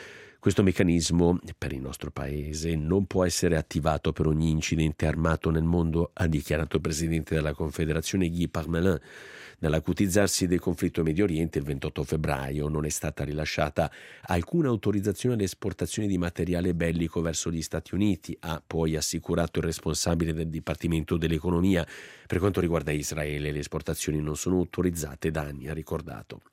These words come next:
Intanto si apprende che è diminuito a circa duemilasettecento il numero di viaggiatori svizzeri registrati sull'app Travel Admin dopo l'offensiva israelo-statunitense contro l'Iran. Milleseicento cittadini elvetici si trovano negli Emirati Arabi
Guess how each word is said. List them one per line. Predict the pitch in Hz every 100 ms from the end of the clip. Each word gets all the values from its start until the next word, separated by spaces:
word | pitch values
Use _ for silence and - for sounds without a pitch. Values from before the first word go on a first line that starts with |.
| - - - - - -
Intanto | 135 147 131 139 151 135
si | -
apprende | 117 104 104 92
che | 90
è |
diminuito | 85 87 87 104 104
a | 85
circa | - 101 90
duemilasettecento | 87 95 85 - 76 80 - 73 -
il | 78
numero | 76 78
di | 73
viaggiatori | 78 76 73 - 82 80 78
svizzeri | 76 78 82 82 78
registrati | 73 78 82 80 78 - 78 -
sull'app | - 80 78 76 80
Travel | - - 80 80 80
Admin | - 82 90 85 85 85 82
dopo | 80 82
l'offensiva | 82 76 80 76 92 80
israelo-statunitense | 76 80 80 78 78 78 - 80 80 87 82 78 85
contro | 85 82 82
l'Iran. | 85 82 82 87 - - - - -
Milleseicento | 90 82 82 - 82 92 80 82
cittadini | - - 78 76
elvetici | 76 73 78 80 76 76
si | - 76
trovano | 78 76 76 76
negli | 78 78 78
Emirati | 78 78 80 -
Arabi | 87 98 110 110